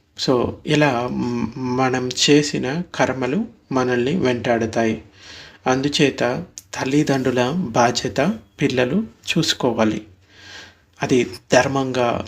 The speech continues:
జీవిస్తున్నట్టుగా చెప్తారు. నిజంగా ధర్మాన్ని ఆచరించే వాళ్ళు తల్లిదండ్రుల్ని ఏ కోశాన వదిలిపెట్టరు, వాళ్ళ బాధ్యత కూడా చూసుకుంటారు.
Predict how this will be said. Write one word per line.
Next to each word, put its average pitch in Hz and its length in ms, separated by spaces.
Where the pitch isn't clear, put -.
జీవిస్తున్నట్టుగా 123 1120
చెప్తారు. 117 600
నిజంగా 135 380
ధర్మాన్ని 123 500
ఆచరించే 113 680
వాళ్ళు 113 380
తల్లిదండ్రుల్ని 120 920
ఏ 131 140
కోశాన 117 640
వదిలిపెట్టరు, 120 680
వాళ్ళ 120 140
బాధ్యత 117 460
కూడా 123 340
చూసుకుంటారు. 120 600